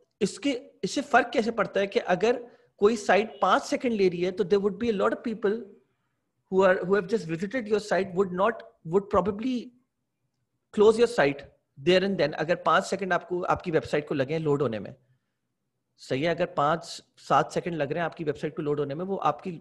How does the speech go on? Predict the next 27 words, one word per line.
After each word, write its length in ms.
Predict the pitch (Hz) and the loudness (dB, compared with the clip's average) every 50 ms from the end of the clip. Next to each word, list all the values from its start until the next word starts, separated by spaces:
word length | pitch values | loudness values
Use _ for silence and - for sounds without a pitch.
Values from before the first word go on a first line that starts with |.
| - - | -16 -18
साइट 340 | - - 151 143 170 165 160 | -6 -2 0 0 0 0 -2
लोड 200 | 143 156 165 170 | -4 -2 -2 -2
होने 160 | 170 170 180 | -4 -6 -6
से 80 | 185 | -8
पहले 220 | 185 - 151 156 170 | -4 0 0 2 2
ही 60 | 185 | 0
बंद 220 | 156 165 156 156 | 0 -2 -4 -4
करके 200 | - 160 139 - | -4 -4 -4 -4
चले 200 | 139 - 135 113 | -4 -4 -4 -4
जाएंगे। 340 | 110 107 87 90 87 92 123 - _ _ _ _ _ _ _ _ _ _ _ _ _ _ _ _ _ _ | -4 -6 -8 -12 -14 -16 -18 -20 _ _ _ _ _ _ _ _ _ _ _ _ _ _ _ _ _ _
तो 280 | - 165 170 - - - | -2 -2 -2 -4 -6 -8
इससे 560 | - - - - 226 226 226 - - - - _ _ _ | -10 -8 0 4 4 4 4 2 -2 -14 -18 _ _ _
आपका 640 | - 170 170 - - - 220 208 226 220 - - - - | 4 4 4 4 0 -2 -2 0 0 -2 -4 -10 -8 -4
एनालिटिक्स 600 | 180 180 185 185 175 175 185 180 247 240 - - - | -2 0 0 0 0 -2 -2 -2 -4 -6 -6 -8 -4
जो 140 | - 214 196 | -2 -2 -2
होती 320 | 160 151 - - 156 143 | -2 -4 -6 -8 -8 -8
हैं, 400 | 123 123 123 123 123 _ 131 143 | -8 -8 -10 -14 -20 _ -12 -8
Google 320 | 143 151 147 165 160 - | -8 -6 -4 -4 -4 -4
एनालिटिक्स, 640 | - 147 139 135 135 135 - 151 - - - - - - - _ - - - _ _ _ _ _ _ _ _ _ _ _ _ _ _ _ _ _ _ _ _ _ _ _ _ _ _ _ _ _ _ _ - | -6 -8 -6 -8 -8 -6 -6 -6 -6 -8 -10 -20 -20 -20 -20 _ -20 -20 -20 _ _ _ _ _ _ _ _ _ _ _ _ _ _ _ _ _ _ _ _ _ _ _ _ _ _ _ _ _ _ _ -2
इस 120 | 180 180 185 | -2 -2 0
पे 160 | - 233 226 | 2 4 6
आपके 280 | 226 220 - - 226 | 6 6 4 2 0
बहुत 300 | 202 170 196 185 180 190 | -2 -2 0 2 2 2
बड़ा 160 | 180 196 185 185 | 2 2 0 0
फर्क 260 | - 185 165 160 - - | 0 0 -2 0 -2 -4
पड़ता 220 | 123 - - - | -4 -4 -6 -10
है। 220 | - - - _ | -14 -14 -18 _